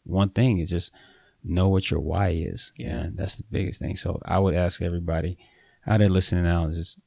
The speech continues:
Speaker 1: what is your why?
Speaker 2: Yeah.
Speaker 1: You know, what is
Speaker 2: So
Speaker 1: your why?
Speaker 2: that's, like, the biggest challenge people have on finding what is their why.
Speaker 1: Mm-hmm. Okay.
Speaker 2: What would you tell 'em is a technique for them to help them find their why?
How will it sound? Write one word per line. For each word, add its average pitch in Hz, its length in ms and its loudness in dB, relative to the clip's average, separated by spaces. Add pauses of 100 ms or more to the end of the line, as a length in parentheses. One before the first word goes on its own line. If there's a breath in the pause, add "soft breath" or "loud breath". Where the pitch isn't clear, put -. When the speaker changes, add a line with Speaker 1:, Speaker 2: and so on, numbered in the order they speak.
(120)
Speaker 1:
what 95 180 2
is 90 100 2
your 85 120 0
why? 69 280 -6 (160)
Speaker 2:
Yeah. 117 380 -8
Speaker 1:
You - 100 -8
know, - 240 -8 (460 soft breath)
what - 100 -14
is - 60 -4
Speaker 2:
So 131 80 0
Speaker 1:
your 120 100 -2
why? 117 60 -8
Speaker 2:
that's, 160 240 -4
like, 127 220 -10
the 110 120 -10 (840)
biggest 139 540 -4
challenge 110 520 -8
people 110 300 -12
have 104 400 -12
on 101 140 -12
finding 104 520 -10 (140)
what 107 320 -8
is 110 180 -8
their 107 140 -10
why. 101 520 -12
Speaker 1:
Mm-hmm. 101 520 -4
Okay. 98 200 -4 (540)
Speaker 2:
What 135 960 -12
would 160 120 -8
you 147 80 -6
tell 123 500 -10
'em 104 240 -10 (100)
is 202 120 -12
a 202 60 -8
technique 113 720 -10 (100)
for 113 80 -12
them 104 300 -8 (520)
to 113 120 -10
help 135 420 -8
them 104 280 -10
find 101 260 -12
their 101 100 -12
why? 101 360 -14